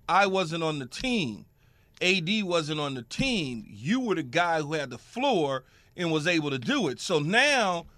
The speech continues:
we're giving you the floor for those thirty minutes a game to allow you to do what you did as the triple-double king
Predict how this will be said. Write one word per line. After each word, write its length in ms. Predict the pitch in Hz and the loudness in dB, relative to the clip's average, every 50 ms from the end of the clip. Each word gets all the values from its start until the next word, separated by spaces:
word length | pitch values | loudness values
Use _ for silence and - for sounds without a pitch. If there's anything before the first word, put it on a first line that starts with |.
| _ _ _ - | _ _ _ -4
we're 180 | 131 180 214 | -2 -2 -2
giving 500 | 175 127 123 185 233 247 220 240 208 190 | -2 -2 -2 -2 -2 0 0 -2 -2 0
you 160 | 175 214 254 277 | 0 0 0 0
the 80 | 277 | -2
floor 640 | 208 - - 269 302 330 277 196 160 143 143 151 - _ _ - - - - - | -4 -6 -6 0 2 4 4 4 4 2 0 -2 -8 _ _ -20 -20 -20 -20 -10
for 160 | - 185 190 | -2 0 2
those 420 | 196 202 208 208 196 196 165 - - - | 2 4 4 4 2 2 0 -4 -4 2
thirty 320 | - 226 240 247 240 226 214 | 4 6 6 6 4 2 4
minutes 440 | 220 254 269 240 214 202 - - | 4 4 4 4 4 2 0 -2
a 60 | 196 165 | -6 -4
game 640 | 156 160 233 262 262 233 202 180 170 165 165 180 - _ _ _ _ _ - | 0 4 4 6 6 6 4 2 0 -4 -8 -10 -12 _ _ _ _ _ -8
to 100 | - 214 196 | -4 0 0
allow 400 | 180 170 180 208 220 226 226 226 | 0 2 4 4 6 6 6 6
you 260 | 214 196 185 233 262 226 | 4 4 2 0 2 2
to 80 | 202 160 | 0 -2
do 320 | 147 156 247 277 254 226 | -2 0 0 2 2 0
what 340 | 196 170 190 190 185 - - | 0 0 0 -2 -2 -2 -6
you 80 | 208 170 | -4 -4
did 500 | 143 131 240 285 - 254 214 196 190 185 | -4 -2 -2 0 0 2 2 0 0 0
as 200 | - 165 175 156 | -2 -2 -2 -2
the 100 | 160 151 | -4 -8
triple-double 640 | - - 220 185 - 185 156 170 175 165 160 156 - | -6 -6 -6 -4 -6 -6 -2 0 0 0 -2 -8 -8
king 520 | - - 330 320 277 226 180 165 160 165 | -6 -2 0 0 0 0 0 -2 -4 -6